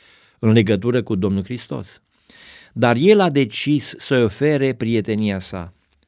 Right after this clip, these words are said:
Lazar din Betania era unul dintre cei mai statornici ucenici ai lui Hristos. De la prima lor întâlnire, credința lui în Hristos fusese puternică,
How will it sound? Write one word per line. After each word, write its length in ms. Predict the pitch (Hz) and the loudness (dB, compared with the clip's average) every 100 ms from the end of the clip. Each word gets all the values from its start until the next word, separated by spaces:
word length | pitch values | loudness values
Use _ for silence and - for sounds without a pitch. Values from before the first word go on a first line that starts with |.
| _ _ _ | _ _ _
Lazar 400 | 107 131 143 131 | -4 -2 -2 -2
din 200 | 117 117 | -2 -2
Betania 480 | 110 92 117 117 107 | -2 -2 -4 -2 -2
era 140 | 101 | -2
unul 180 | 110 110 | -2 -2
dintre 240 | 107 101 | -4 -4
cei 320 | 98 - 151 156 | -6 -4 -4 -4
mai 200 | 143 135 | -6 -8
statornici 760 | - 120 - 107 104 101 95 | -8 -10 -4 -2 0 -2 -6
ucenici 460 | 107 92 98 107 98 | -8 -8 -6 -6 -6
ai 60 | |
lui 140 | 95 95 | -8 -8
Hristos. 840 | 104 101 - - 107 90 - - _ - - - - | -10 -14 -14 -8 -8 -8 -14 -20 _ -20 -20 -20 -4
De 100 | 135 | 4
la 140 | 156 | 4
prima 300 | 156 262 240 | 4 2 4
lor 160 | 190 202 | 6 6
întâlnire, 720 | 180 147 156 143 180 165 120 | 4 2 0 2 0 0 -2
credința 720 | 101 120 117 160 165 127 - 127 | -4 -4 0 0 0 -4 -4 -2
lui 260 | 139 147 | 0 -2
în 80 | 127 | -2
Hristos 580 | 107 107 - - 131 120 | -8 -8 -8 -6 -6 -6
fusese 520 | 107 98 123 113 113 | -12 -10 -10 -6 -8
puternică, 1000 | 95 110 95 135 147 123 104 92 - 95 | -8 -12 -6 -4 -2 -2 -4 -6 -10 -14